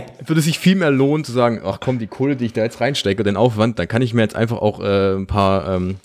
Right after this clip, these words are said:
Speaker 2: Chips kaufen und bei dem Mi-, bei dem Mining einfach legal mitmachen, mich an die Spielregeln halten und daraus meinen Profit ziehen, als irgendwie dagegen zu hauen und das Ganze zu hacken zu wollen. Deshalb, um die er-, um diese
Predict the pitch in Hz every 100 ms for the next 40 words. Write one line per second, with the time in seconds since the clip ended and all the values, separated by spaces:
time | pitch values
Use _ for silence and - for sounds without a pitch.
0 | _ - 143 - 135 143 139 147 113 110
1 | 104 104 110 110 98 104 107 104 101 107
2 | 92 101 92 76 _ _ _ - 107 127
3 | 135 131 127 123 123 120 120 117 107 104
4 | 98 - 135 131 127 127 117 120 120 127
5 | - - - - 101 104 127 131 104 98
6 | 98 - 107 117 110 95 - - 101 98
7 | 92 104 98 95 101 95 95 98 90 90
8 | - 95 92 95 - 90 - 80 76 82
9 | 87 - - - - - - - 104 104
10 | 101 110 120 117 127 117 113 117